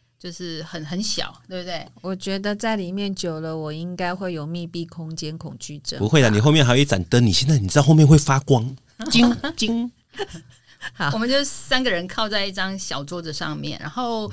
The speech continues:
Speaker 1: 上面有四个看起来很厉害的那个麦克风设备。
Speaker 3: 是。
Speaker 2: 对。
Speaker 1: 然后，呃，这个
Speaker 3: 我怎么样就是，
Speaker 1: 一人有一瓶。
Speaker 3: 就总觉得就是少了酒。
Speaker 2: 酒吗？
Speaker 3: 是。
Speaker 2: 你早说嘛。
Speaker 3: 后面有酒精，拿来。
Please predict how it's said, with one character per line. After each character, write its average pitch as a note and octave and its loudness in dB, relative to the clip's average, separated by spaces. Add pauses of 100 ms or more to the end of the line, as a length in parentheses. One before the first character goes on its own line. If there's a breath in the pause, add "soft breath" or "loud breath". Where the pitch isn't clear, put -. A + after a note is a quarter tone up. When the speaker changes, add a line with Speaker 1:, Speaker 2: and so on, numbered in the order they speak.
(180 loud breath)
Speaker 1:
上 A#3+ -2
面 A#3 -6
有 D#3+ -6
四 G#3 -6
个 C3+ -8 (200 soft breath)
看 A#3 -6
起 F3+ -4
来 D#3 -4
很 D#3 -8
厉 F#3 -6
害 F#3 -6
的 D3 -10
那 D#3+ -10
个 D#3 -12
麦 E3 -8
克 D3+ -12
风 C#3 -12
设 C#3+ -10
备。 C3+ -12
Speaker 3:
是。 F#2 -2
Speaker 2:
对。 D3+ -6
Speaker 1:
然 C3+ -2
后， E3 -6 (300 soft breath)
呃， C#3+ -16
这 - -12
个 A#2+ 2
Speaker 3:
我 D#3+ 8
怎 C3 4
么 A2 6
样 C#3+ 6
就 D3 6
是， - 4
Speaker 1:
一 - 4
人 - -2
有 D3+ -12
一 - -10
瓶。 - -12
Speaker 3:
就 D#3+ 6
总 G2 4
觉 F#2+ 2
得 G2+ 0
就 C3 8
是 - 4
少 F2 0
了 E2+ 0
酒。 - -2 (1120)
Speaker 2:
酒 F3 2
吗？ A3+ 4
Speaker 3:
是。 C#4 0
Speaker 2:
你 F#3 2
早 D#3 0
说 B3 0
嘛。 A#3+ 0
Speaker 3:
后 D#3 6
面 C#3+ 8
有 B2+ 6
酒 F#2 2
精， G#2 -2 (240)
拿 - 6
来。 G#2+ 8